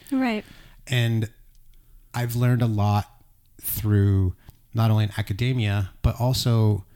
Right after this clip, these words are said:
Speaker 2: um, with plant-based medicines and just traveling and, and living and working in different cultures about mental health
Speaker 1: Mm.
Speaker 2: and how their perspectives are so much different on it, but also the same. Like, we were talking about it, Italy.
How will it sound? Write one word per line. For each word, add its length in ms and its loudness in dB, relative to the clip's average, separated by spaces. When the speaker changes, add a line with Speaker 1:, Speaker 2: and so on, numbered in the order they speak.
Speaker 2:
um, 440 -2
with 160 -2
plant-based 480 0
medicines 800 0
and 420 0
just 220 -2
traveling 680 2
and, 440 0
and 180 0
living 500 2
and 160 0
working 280 2
in 80 0
different 240 -2
cultures 420 -2
about 540 -2
mental 280 -2
health 380 -6
Speaker 1:
Mm. 60 -12
Speaker 2:
and 180 0
how 260 -2
their 220 0
perspectives 600 -6
are 80 -6
so 260 -2
much 260 0
different 300 0
on 180 -2
it, 240 -4
but 120 2
also 240 2
the 120 0
same. 340 0
Like, 120 -4
we 100 2
were 40 0
talking 220 -4
about 140 0
it, 240 -10
Italy. 440 -2